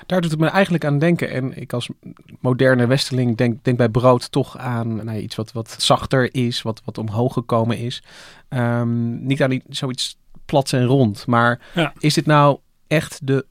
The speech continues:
Speaker 1: oervorm
Speaker 2: Ja.
Speaker 1: van brood? En
Speaker 2: Ja, je moet, je moet eigenlijk zien dat in de, laten we zeggen, als je tienduizend jaar broodgeschiedenis, eh, samenvat, of eigenlijk vijftienduizend jaar, dan zijn er eigenlijk twee belangrijke ontwikkelingen.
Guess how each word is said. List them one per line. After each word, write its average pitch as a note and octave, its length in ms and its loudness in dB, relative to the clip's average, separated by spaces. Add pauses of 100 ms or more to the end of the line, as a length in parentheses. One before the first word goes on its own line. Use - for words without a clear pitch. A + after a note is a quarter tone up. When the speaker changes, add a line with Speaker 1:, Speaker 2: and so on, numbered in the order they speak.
(380)
Speaker 1:
oervorm D3+ 420 6
Speaker 2:
Ja. G#2+ 80 0
Speaker 1:
van A#2+ 160 2
brood? A2 260 0
En C#3 180 -2
Speaker 2:
Ja, C#3 240 0
je F#3+ 180 -6
moet, G3 280 -6
je F3+ 100 -4
moet G3 160 -2
eigenlijk G#3 360 -4
zien A3 240 -2
dat F#3 200 -4
in F3+ 160 -4
de, E3 300 -2
laten D#3+ 160 -2
we D#3 60 -4
zeggen, D#3+ 260 -6
als D3+ 120 -4
je F3 120 -4
tienduizend F3 600 0
jaar D3 160 0
broodgeschiedenis, C#3+ 1400 -2
eh, C#3 80 -2
samenvat, E3+ 600 -4
of D3+ 80 -8
eigenlijk B2 320 -10
vijftienduizend D3 840 -2
jaar, D#3 240 -2
dan D#3 100 -2
zijn D#3+ 220 0
er E3 60 0
eigenlijk - 300 -6
twee F#3+ 240 4
belangrijke D3+ 540 0
ontwikkelingen. F#3 680 -6